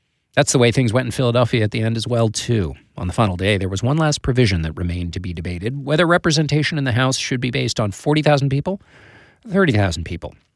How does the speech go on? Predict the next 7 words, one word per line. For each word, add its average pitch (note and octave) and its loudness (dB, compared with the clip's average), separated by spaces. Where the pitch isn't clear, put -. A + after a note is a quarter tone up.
the G#2+ 2
larger A#2+ 4
number G#2 0
creating F#2 -4
fewer G2+ -2
people's G2+ -8
representatives. A2 -2